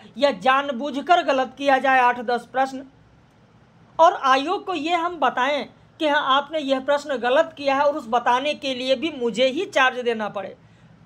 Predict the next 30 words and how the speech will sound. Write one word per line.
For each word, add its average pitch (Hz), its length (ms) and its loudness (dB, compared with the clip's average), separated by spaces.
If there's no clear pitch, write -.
ये 302 200 6
गलत 240 300 0
हो 196 100 -8
रहा 175 160 -12
है। 165 200 -12
भाई, 285 160 6
गलती 254 460 -2
आयोग 269 460 2
करे, 220 240 -4
गलती 285 420 4
आयोग 277 520 2
की 233 120 -8
है, 185 180 -12
और 302 160 6
अगर 294 320 0
उस 359 260 -8
गलती 285 380 0
को 330 140 -2
हम 294 200 0
कहें 302 280 -2
कि 311 100 -6
हाँ, 277 240 0
आपने 262 420 2
गलत 262 360 -2
किया 262 200 0
है, 269 220 2
आयोग 247 500 2
की 269 140 -8
गलती 247 420 -2
है, 269 220 -2